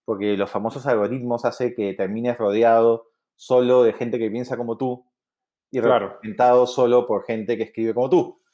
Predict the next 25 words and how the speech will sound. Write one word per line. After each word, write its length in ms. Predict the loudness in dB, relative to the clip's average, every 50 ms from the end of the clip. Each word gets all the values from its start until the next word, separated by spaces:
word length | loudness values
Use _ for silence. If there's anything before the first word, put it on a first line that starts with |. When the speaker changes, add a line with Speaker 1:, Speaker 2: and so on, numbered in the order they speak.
| _ _ _ _ _ _ _ _
Speaker 1:
Y 100 | -8 -6
leí, 240 | -4 -2 -2 0 -2 -2 -2 -4 -8 -14 -16 -12
y, 60 | -4
¿no? 240 | 0 0 2 2 2
Y 40 | 2
Speaker 2:
Claro. 160 | 0 0 0
Speaker 1:
antes, 300 | -2 -6 -10 -12 -10 -8
no 100 | -8 -8
sé, 120 | -6 -8
pues, 300 | -8 -8 -10 -12 -14 -14
leías 360 | -10 -6 -4 -2 0 0 0 -2
el 80 | -4
periódico 460 | -4 0 2 2 4 4 2 2 0 0
y 60 | -2
el 60 | -2
periódico 420 | -2 -2 -2 -2 -2 -2 -2 -2
buscaba 440 | -2 -4 -6 -4 0 2 2 2 2
tener 140 | 0 -4 -6
una 140 | -6 -6 -6
posición 380 | -6 -10 -14 -14 -12 -8 -8
balanceada. 540 | -6 -6 -6 -8 -6 -4 -2 0 0 0 -2 -2
Ahora 160 | -4 -6 -6
tú 120 | -8 -6
puedes 220 | -4 -2 -2 -2 -2
leer 360 | -4 -4 -2 -2 -4 -4